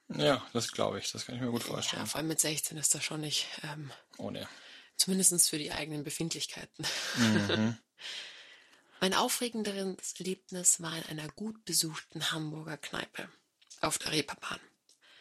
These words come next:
Speaker 2: Zum Kennenlernen zog der schöne Engländer mir kräftig in den Haaren, blickte mir tief in die Augen. Wir haben über Stunden herumgemacht.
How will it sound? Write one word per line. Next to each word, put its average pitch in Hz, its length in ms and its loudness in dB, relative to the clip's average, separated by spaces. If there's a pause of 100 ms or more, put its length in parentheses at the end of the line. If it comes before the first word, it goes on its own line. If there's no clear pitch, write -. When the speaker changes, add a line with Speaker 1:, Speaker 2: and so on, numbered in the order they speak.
(540)
Speaker 2:
Zum 180 200 2
Kennenlernen 208 680 0
zog 170 200 0
der 156 120 -8
schöne 196 500 4
Engländer 165 640 -4 (360)
mir 156 140 -6
kräftig - 640 0
in 156 80 -2
den 147 220 -4
Haaren, 156 400 -4 (420)
blickte 185 300 2
mir 175 240 0
tief 220 400 2
in 175 80 -4
die 165 160 -2
Augen. 160 400 -4 (1040)
Wir 180 160 2
haben 190 100 -2
über 190 220 0
Stunden 185 680 2
herumgemacht. 151 840 -8